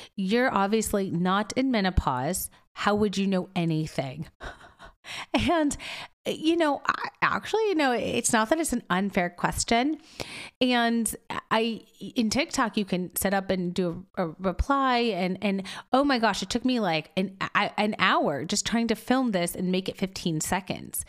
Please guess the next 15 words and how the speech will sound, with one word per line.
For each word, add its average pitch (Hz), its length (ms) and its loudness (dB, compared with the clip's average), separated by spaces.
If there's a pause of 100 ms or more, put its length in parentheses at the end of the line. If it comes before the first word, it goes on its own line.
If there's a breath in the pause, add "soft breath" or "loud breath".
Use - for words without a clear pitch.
(420 loud breath)
And 254 100 4
I 262 60 4
realized 320 440 2
that 226 100 0
this 240 160 0
is 311 80 -2
actually 427 320 0
a 330 40 0
really 214 300 0
valid 180 400 0
question 165 540 -2
and 170 420 0
could 175 160 -4
be 180 240 -2
its 190 160 -6